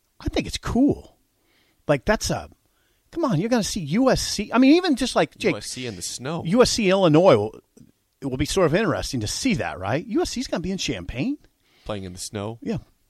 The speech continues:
Speaker 2: Or in front of no fans.
Speaker 1: Yeah.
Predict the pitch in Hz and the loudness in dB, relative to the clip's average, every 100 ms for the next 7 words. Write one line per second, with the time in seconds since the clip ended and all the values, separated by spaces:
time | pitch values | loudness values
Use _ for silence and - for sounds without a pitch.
0 | _ _ _ _ _ - - 113 113 107 | _ _ _ _ _ -20 -18 -8 -8 -8
1 | - 98 95 101 - 101 110 - - _ | -10 -10 -10 -10 -10 -12 -12 -16 -20 _
2 | - 254 | -10 -10